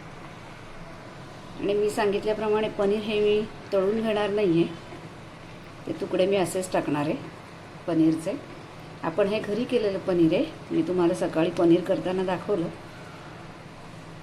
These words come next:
मग बघू शकता तुम्ही पनीर मस्त झालं एकदम.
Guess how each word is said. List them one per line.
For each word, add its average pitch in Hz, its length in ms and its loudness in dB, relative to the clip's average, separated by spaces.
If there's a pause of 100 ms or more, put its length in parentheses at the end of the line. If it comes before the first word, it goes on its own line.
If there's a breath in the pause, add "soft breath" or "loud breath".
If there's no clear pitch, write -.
(200)
मग 190 180 -4 (120)
बघू 165 200 -2
शकता - 340 -2
तुम्ही 165 240 2
पनीर 160 420 -2 (960)
मस्त 180 300 -4
झालं 196 240 2
एकदम. 160 320 0